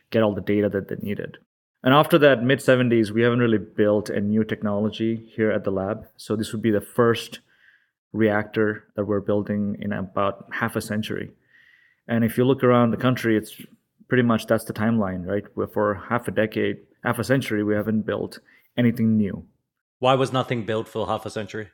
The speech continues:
Speaker 1: That's a very good question. I think there's a lot of different things, right? If you look into the work that's been done in the fifties and sixties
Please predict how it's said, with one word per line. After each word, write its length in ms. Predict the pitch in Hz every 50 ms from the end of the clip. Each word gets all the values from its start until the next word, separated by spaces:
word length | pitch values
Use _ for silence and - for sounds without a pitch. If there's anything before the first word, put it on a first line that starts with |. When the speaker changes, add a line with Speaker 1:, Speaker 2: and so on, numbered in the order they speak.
| _ _ _ _ _ _ _ - -
Speaker 1:
That's 160 | 170 170 180
a 20 |
very 160 | 175 208 208 180
good 160 | 190 196 -
question. 460 | - 151 143 151 151 - - 139 127
I 40 | 143
think 140 | 175 196 196
there's 140 | 190 147
a 40 | 151
lot 220 | 139 139 139 143 147
of 140 | 143 120
different 280 | 123 127 - 143 123 113
things, 280 | 127 123 120 110 - -
right? 180 | 120 120 -
If 160 | - 123 -
you 80 | 135 135
look 160 | 147 156 -
into 380 | 170 156 147 - - 151 147 143
the 100 | 127 117
work 240 | 107 117 127 123 123
that's 140 | 127 -
been 200 | - 131 117 113
done 200 | 101 110 113 117
in 80 | 117 113
the 60 | 104
fifties 380 | - - 127 - - - 120 107
and 140 | 107 101 -
sixties 560 | - 123 - - - 139 139 143 139 -